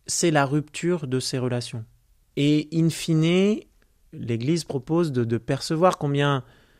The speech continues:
quand je blesse mon frère, ben, en fait, je blesse Dieu. Ou quand je néglige la création, je la détruis,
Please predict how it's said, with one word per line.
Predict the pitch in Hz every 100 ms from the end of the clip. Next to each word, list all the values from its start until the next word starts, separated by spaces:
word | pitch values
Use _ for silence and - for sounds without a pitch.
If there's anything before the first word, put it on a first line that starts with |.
| -
quand | 135
je | 127 127
blesse | 123 160 160
mon | 156 143
frère, | - 165 180 170 113 104 _ _ _ -
ben, | 135
en |
fait, | 147 151
je | 135
blesse | 127 151 139
Dieu. | 147 143 - -
Ou | 147 165 143
quand | - 127
je | 107 101 98 _ -
néglige | 120 131 131 143 143 117
la | 107
création, | - 117 113 147 160 151
je | 117
la | 117
détruis, | 117 120 - 170 233